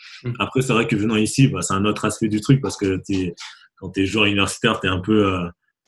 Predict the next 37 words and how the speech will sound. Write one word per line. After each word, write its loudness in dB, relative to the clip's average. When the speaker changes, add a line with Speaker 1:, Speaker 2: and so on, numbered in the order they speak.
Speaker 2:
t'es, 2
euh, 0
un -2
peu 0
exceptionnel 0
comme -2
gars. 0
Tu -4
vois, -2
t'es, -4
t'es, 0
bah, -4
voilà, 0
t'es -6
vraiment, 0
genre, -4
t'es 2
l'élite 4
un 0
peu, 0
donc -4
t'es 0
vu -2
un 0
peu -4
comme -2
une -2
star. 2
Les 2
gens, 0
ils 2
te -8
reconnaissent, -2
ils -18
te, -14
voilà, -4
ils -2